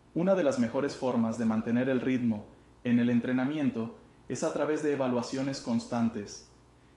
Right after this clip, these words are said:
Esto no significa hacer una evaluación exhaustiva cada día, pero sí prestar atención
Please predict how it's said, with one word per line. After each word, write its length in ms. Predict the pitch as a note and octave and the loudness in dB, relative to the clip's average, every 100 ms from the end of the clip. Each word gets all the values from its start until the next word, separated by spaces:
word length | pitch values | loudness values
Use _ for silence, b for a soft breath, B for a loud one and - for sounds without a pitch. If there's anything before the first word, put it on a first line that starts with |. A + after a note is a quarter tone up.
| b | b
Esto 260 | C#3 C#3 D#3 | -6 -4 -4
no 100 | D#3 | -4
significa 560 | F3 D#3+ C#3 D3+ D3+ | -4 -4 -4 -4 -2
hacer 220 | C3 C#3+ C#3 | -2 -2 -2
una 160 | C#3 | -2
evaluación 500 | C3 B2 A#2+ A#2 B2+ | 0 0 0 -2 -2
exhaustiva 680 | B2+ - A#2 - C3 B2 A2+ | -2 -2 -6 -4 -2 -2 0
cada 220 | A2+ A#2 | 0 0
día, 340 | C3+ C#3 G#2+ - - B B - - | 0 -2 -4 -8 -20 B B -14 -4
pero 180 | A#2+ A#2+ | -2 -2
sí 180 | D#3+ | -4
prestar 380 | D#3+ C#3 - C#3 | -4 -4 -2 -2
atención 600 | C#3+ B2+ A#2+ C3 B2+ C3 | -2 0 -2 0 0 -2